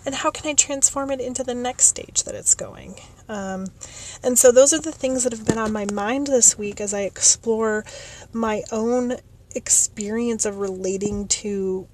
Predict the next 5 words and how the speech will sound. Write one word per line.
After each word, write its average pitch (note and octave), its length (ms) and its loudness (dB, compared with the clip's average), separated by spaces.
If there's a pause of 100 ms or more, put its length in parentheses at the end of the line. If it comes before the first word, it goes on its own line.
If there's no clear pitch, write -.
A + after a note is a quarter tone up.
both A#3+ 360 4
motherhood G3 680 -4 (160)
and G#3+ 260 -4
tarot A3 680 -4 (100)
as F#3+ 480 -4